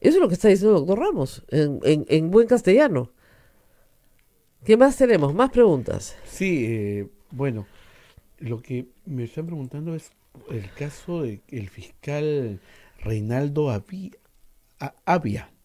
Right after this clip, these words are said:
Speaker 2: ¿no?
Speaker 1: Sí.
Speaker 2: Quien ha mandado al archivo.
Speaker 1: Que no se ha entendido nada.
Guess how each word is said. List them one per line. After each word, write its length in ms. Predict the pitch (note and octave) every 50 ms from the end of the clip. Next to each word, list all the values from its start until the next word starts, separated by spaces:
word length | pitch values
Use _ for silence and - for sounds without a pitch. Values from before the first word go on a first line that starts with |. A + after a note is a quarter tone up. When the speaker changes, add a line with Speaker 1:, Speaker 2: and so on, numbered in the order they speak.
| _ _ _ -
Speaker 2:
¿no? 140 | - C#3 D3+
Speaker 1:
Sí. 320 | F#3 D3 C3+ E3 G#3+ F3+ C#3 - - - - - - - - -
Speaker 2:
Quien 640 | - B2 A#2+ A#2 A2 A2 G#2+ G#2 G#2+ G#2 G2+ G2+ - _ _ -
ha 80 | C3+
mandado 360 | B2 B2 B2+ B2 B2 C3 C#3 C#3+ C#3+
al 100 | C#3 A#2+
archivo. 600 | A#2 - - - - D#3+ C#3+ B2+ B2 C#3+ F3 F3 - - - - - _ -
Speaker 1:
Que 80 | - D#3
no 100 | D#3+ F3+
se 80 | F3 A#3
ha 40 | G#3
entendido 500 | G3+ F3+ F3 E3+ F3+ G#3 G#3+ G#3 G3 F#3+
nada. 640 | F#3+ G#3 G#3+ A#3 A3+ A3 F#3+ D3+ C#3 B2+ A2+ -